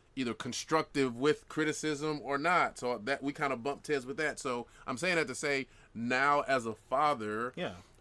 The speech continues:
Speaker 1: I realize how that made me feel,
Speaker 2: Mm.
Speaker 1: and I could easily go down the route of doing the exact same thing because
Speaker 2: Yeah.
Speaker 1: of the programming.
Speaker 2: <laughs> Yeah.
Speaker 1: But I'm like, "Well, no, I didn't like how that felt. I'm gonna give credence to it and honor that he loved me in his way,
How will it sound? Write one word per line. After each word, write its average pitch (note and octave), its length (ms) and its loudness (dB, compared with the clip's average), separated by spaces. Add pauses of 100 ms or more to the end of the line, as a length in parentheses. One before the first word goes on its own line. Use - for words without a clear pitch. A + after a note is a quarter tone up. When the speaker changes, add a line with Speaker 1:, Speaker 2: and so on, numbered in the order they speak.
Speaker 1:
I C3 160 8
realize B2+ 840 2 (120)
how B2 200 6
that A#2+ 320 4
made B2+ 320 0
me B2 240 -2
feel, E3 640 -2
Speaker 2:
Mm. A#2+ 280 -10 (120)
Speaker 1:
and C3 140 2
I D3 80 6
could C#3+ 240 -4
easily D3+ 420 0
go C3 220 2
down C3 240 2
the B2 60 -4
route B2 180 -2
of G#2+ 100 -6
doing B2 240 -2
the A#2+ 80 -2
exact A2+ 480 0
same A#2+ 540 -4
thing C#3 720 0
because B2 280 0
Speaker 2:
Yeah. B2 60 -2
Speaker 1:
of A#2+ 60 -2
the G#2+ 60 -4
programming. D#3 840 4 (100)
Speaker 2:
<laughs> - 100 -20
Yeah. A#2 100 -4
Speaker 1:
But D#3 100 0
I'm D#3 80 -2
like, D3+ 160 2
"Well, D#3+ 120 -6
no, F3+ 220 0
I F3+ 140 -4
didn't D#3+ 220 -6
like G3 340 4
how F#3 160 4
that F3 240 0
felt. G#3 400 0 (500)
I'm E3 120 4
gonna F3 180 6
give D#3+ 220 4
credence G3 460 0
to F#3+ 200 0
it D#3+ 80 0
and D3+ 140 -2
honor F3 240 6
that D#3+ 100 6
he D#3 80 4
loved E3 260 6
me E3 140 2
in D#3 80 4
his C#3+ 140 0
way, F3 480 0